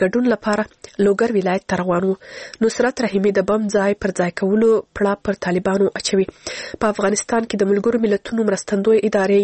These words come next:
یا یوناما ویلي چې د تاوتریخوالي بې ساري کچې اندېښمن کړي دي. یوناما د روان کال په لومړیو نهو میاشتو کې د دوه زره پنځه سوه درې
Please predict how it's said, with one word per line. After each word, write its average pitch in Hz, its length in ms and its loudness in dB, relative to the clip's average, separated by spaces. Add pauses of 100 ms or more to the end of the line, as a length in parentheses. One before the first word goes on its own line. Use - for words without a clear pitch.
یا 185 160 0
یوناما 185 340 2
ویلي 214 400 2
چې - 80 0 (480)
د 208 160 0
تاوتریخوالي 226 680 0
بې 196 80 2 (120)
ساري 220 340 0
کچې - 200 -4 (120)
اندېښمن 196 480 0
کړي 220 220 2
دي. 202 60 2 (1400)
یوناما 233 360 4 (100)
د 240 40 2 (300)
روان 226 280 2 (100)
کال 214 220 0
په 202 100 0
لومړیو 202 380 0
نهو 226 240 0
میاشتو 208 420 0
کې 214 80 0 (460)
د 202 160 4
دوه 214 180 2
زره 220 160 4 (100)
پنځه 202 280 0
سوه 208 320 2
درې 226 140 2